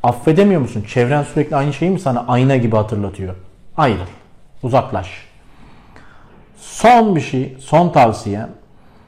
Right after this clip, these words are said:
Hayatınızdaki bütün fazlalıkları atın. Siz bir balonsunuz, uçak değilsiniz henüz. Bir balonsan ancak sıcak, içine dolan o sıcacık havayla, iyi umutlarla, güzel şeylerle yükselirsin.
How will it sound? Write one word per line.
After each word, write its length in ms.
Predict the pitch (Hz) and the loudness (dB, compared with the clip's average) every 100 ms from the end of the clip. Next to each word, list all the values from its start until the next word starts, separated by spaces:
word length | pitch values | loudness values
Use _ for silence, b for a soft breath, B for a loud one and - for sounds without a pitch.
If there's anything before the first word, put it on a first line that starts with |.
| b b | b b
Hayatınızdaki 800 | - 143 160 165 170 160 165 147 | 2 4 4 4 0 0 0 0
bütün 280 | 143 170 156 | 0 -2 0
fazlalıkları 640 | - 135 135 131 135 143 | 2 2 2 0 0 2
atın. 260 | 127 - 98 | 0 -2 -8
Siz 300 | - 151 147 | -4 -2 0
bir 140 | 139 | 2
balonsunuz, 600 | 135 131 151 143 - 98 - | 4 4 2 -2 -6 -8 -8
uçak 420 | - 143 131 - | -2 -2 -2 -2
değilsiniz 500 | 135 127 104 92 - | -4 -4 -8 -8 -8
henüz. 360 | 90 104 - _ b b b - | -8 -10 -14 _ b b b -4
Bir 160 | 135 139 | -2 4
balonsan 640 | 147 156 170 160 131 123 - | 4 4 0 -2 -6 -6 -2
ancak 420 | 147 151 151 151 | 0 2 0 -2
sıcak, 600 | - - 131 156 - - | -8 -6 0 0 0 -8
içine 340 | 127 - 151 | -12 -6 -4
dolan 220 | 139 143 143 | -2 -2 -4
o 60 | |
sıcacık 420 | 131 - 143 131 | -8 -6 -4 -4
havayla, 480 | - 135 127 131 107 | -4 -2 0 0 -2
iyi 260 | - 131 147 | -4 -2 -2
umutlarla, 580 | 143 127 - 139 127 113 | -2 -4 -2 0 0 -2
güzel 360 | 113 120 127 | -4 0 -2
şeylerle 420 | 131 127 123 127 | -2 -2 0 0
yükselirsin. 680 | 113 101 - 98 92 - 139 | -2 -4 -6 -6 -6 -8 -10